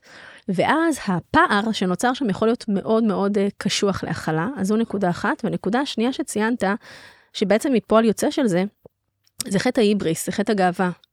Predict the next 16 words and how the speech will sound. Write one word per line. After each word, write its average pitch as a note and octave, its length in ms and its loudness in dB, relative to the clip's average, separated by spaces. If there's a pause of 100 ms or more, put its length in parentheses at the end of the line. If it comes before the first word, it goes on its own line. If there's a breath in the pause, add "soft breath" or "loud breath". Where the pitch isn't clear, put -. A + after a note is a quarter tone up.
שבאמת, G3 920 -2
אני F#3 180 -2
גם G#3+ 180 0
רואה G#3 140 0
את G3+ 80 -2
זה G3+ 80 0
לא G3+ 100 2
מעט, G3+ 340 -2 (500 loud breath)
הרבה G#3 180 0
אנשים A3 240 -2
שיוצאים G3+ 560 -2
בישראל, G#3 560 -2
זה G3 120 -2
לצורך F#3+ 340 -4
העניין G3+ 300 -2
מהצבא, - 1200 -6